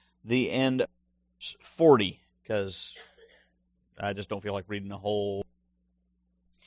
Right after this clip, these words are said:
Um, back when we were talking about Matthew twenty-four,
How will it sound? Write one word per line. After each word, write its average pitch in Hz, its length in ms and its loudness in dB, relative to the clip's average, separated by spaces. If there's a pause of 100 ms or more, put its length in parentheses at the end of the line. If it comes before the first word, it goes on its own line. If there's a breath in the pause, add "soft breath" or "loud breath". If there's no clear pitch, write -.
(320 soft breath)
Um, 120 360 4 (1500)
back 170 220 4
when 262 100 0
we 233 100 4
were 170 120 6
talking 175 360 2
about 147 200 4
Matthew 143 340 0
twenty-four, 123 840 6